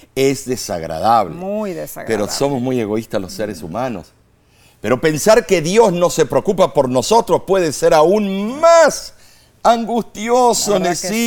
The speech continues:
Speaker 2: sí, la verdad que sí.
Speaker 1: Transportémonos al tiempo cuando los judíos estaban exiliados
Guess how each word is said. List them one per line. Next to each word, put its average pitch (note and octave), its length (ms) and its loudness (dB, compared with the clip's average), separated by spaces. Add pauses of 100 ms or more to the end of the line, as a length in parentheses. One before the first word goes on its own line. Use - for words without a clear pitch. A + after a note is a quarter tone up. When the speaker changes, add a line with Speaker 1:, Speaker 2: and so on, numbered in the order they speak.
(140)
Speaker 2:
sí, - 200 -8 (100)
la D#3 120 -16
verdad D#3+ 260 -12
que F3+ 120 -20
sí. - 160 -20 (580)
Speaker 1:
Transportémonos F3+ 1040 2
al D3 220 2
tiempo F#3 460 -2
cuando D#3 340 2
los C3+ 200 -2
judíos F3 500 -2
estaban E3+ 400 0
exiliados D#3+ 640 -4